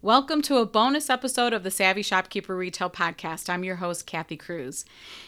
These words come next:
In case you aren't familiar with bonus episodes, these are a bit off the cuff. They aren't edited, so if I flub anything, please forgive me. Uh, sometimes these episodes are time sensitive, but this one is not.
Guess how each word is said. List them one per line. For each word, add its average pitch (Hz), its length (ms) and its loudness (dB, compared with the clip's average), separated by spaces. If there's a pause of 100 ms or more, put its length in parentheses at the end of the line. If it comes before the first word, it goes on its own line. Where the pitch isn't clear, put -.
In 208 160 4
case 269 400 0
you 302 180 0
aren't 220 240 0
familiar 208 500 -2
with 190 220 -6
bonus 180 400 -4
episodes, 165 640 -4
these 202 240 -4
are 214 100 0
a 190 60 0
bit 180 260 -2
off 214 300 2
the 247 80 -4
cuff. 170 480 -6 (380)
They 185 300 0 (100)
aren't 190 420 -2 (100)
edited, 175 680 -4
so - 180 -4
if 175 160 -6
I 156 140 -2
flub 185 580 0 (100)
anything, 269 520 0
please 196 260 -4
forgive 190 340 -4
me. 277 280 -2 (580)
Uh, 190 220 4
sometimes 269 640 4
these 254 180 0
episodes 226 480 0
are 185 80 -2
time 175 340 -4
sensitive, 226 760 -2
but - 160 -8
this 185 200 -4
one 170 140 -4
is 156 160 -6
not. 170 600 -2